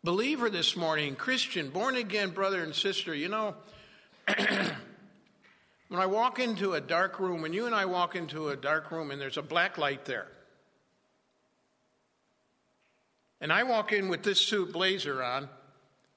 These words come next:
and I think, "Whoa, this looks nice. Am I handsome this morning?" I, I'm not too handsome all the time, but I am with this suit on. And I walk into a dark room with this blazer on. You know what will happen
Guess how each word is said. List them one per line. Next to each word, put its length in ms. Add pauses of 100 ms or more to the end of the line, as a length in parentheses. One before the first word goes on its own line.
(320)
and 80
I 120
think, 240
"Whoa, 400
this 260
looks 280
nice. 500 (160)
Am 120
I 140
handsome 440
this 220
morning?" 360
I, 100 (200)
I'm 80
not 180
too 140
handsome 480 (640)
all 200
the 80
time, 300
but 100
I 120
am 180
with 140
this 140
suit 240
on. 200 (1800)
And 120
I 100
walk 320
into 260
a 80
dark 440
room 260
with 140
this 260
blazer 640
on. 220
You 100
know 160
what 160
will 120
happen 520